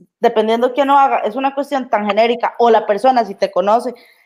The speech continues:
va siempre a dar en el punto de algo que sabe que está pasando en tu vida para que lo puedas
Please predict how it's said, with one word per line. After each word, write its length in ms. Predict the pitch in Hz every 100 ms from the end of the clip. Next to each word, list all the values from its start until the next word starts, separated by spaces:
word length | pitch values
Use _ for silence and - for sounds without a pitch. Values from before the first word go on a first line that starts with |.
| _ _ _ _ _ _ _ _
va 120 | 233 233
siempre 380 | 285 277 294 277
a 20 |
dar 180 | 269 294
en 80 | 277
el 140 | 208
punto 440 | - 294 294 294 247
de 60 |
algo 260 | 226 262 269
que 100 | 226
sabe 200 | 247 247
que 80 | 240
está 160 | 247
pasando 280 | 247 254 254
en 120 | 254
tu 140 | 208 226
vida 260 | 262 269 269
para 260 | 233 202 202 _
que 140 | - 214
lo 180 | 202 202
puedas 800 | 202 190 202 233 - - -